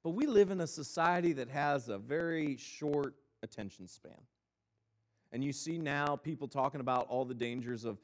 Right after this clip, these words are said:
of TikTok and everything else because the attention span has gone from five minutes to five seconds in just the last couple years. And anybody that, that's, that's worked with kids knows that the attention spans are, are just rapidly decreasing and decreasing and diminishing.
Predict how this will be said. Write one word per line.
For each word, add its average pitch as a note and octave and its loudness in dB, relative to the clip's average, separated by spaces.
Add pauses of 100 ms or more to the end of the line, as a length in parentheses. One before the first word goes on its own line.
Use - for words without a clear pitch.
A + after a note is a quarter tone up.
(200)
of G#2 -6
TikTok C#3+ 0
and A#2+ -4
everything A#2+ -4
else A#2+ 0
because B2 -2 (260)
the D3 2
attention E3+ -2
span E3 -2
has C3 -2
gone C#3 0
from A#2+ -8
five C#3+ 2
minutes B2+ -4
to G2+ -2 (220)
five A2 -2
seconds F#2+ -8 (240)
in A#2 -4
just C3 -4
the C3 2
last C3 2
couple A#2 -2
years. F#2 -6
And A2+ -6
anybody B2+ 2
that, A#2 -2
that's, A2+ -8 (300)
that's G#2+ -12
worked A#2+ -2
with G#2 -6
kids B2+ -2
knows A#2+ -2
that G2 -2 (220)
the A#2+ -4
attention C3+ -6
spans B2 -4
are, F2+ -8
are G#2+ -4
just G#2+ -8 (200)
rapidly B2 -2 (340)
decreasing C3+ -2
and A2 -6
decreasing A#2+ -6
and G#2+ -6
diminishing. A#2 -6